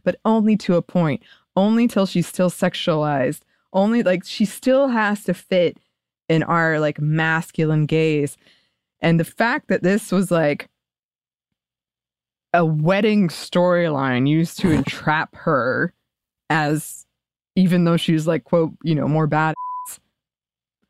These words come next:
Speaker 1: uh, feels very much like she's still being seen <laughs> as this.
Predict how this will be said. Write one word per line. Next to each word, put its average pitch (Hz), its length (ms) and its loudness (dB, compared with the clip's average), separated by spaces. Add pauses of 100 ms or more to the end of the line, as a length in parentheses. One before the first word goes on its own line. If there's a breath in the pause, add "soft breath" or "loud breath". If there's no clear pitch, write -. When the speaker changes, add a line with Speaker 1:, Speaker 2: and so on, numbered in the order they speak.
(420)
Speaker 1:
uh, 185 120 2
feels 262 460 0
very 202 300 0
much 185 280 0
like 180 140 -2
she's 175 220 0
still 175 340 0
being 170 340 2
seen 180 520 0
<laughs> - 20 -2
as 554 1200 -2
this. 214 180 0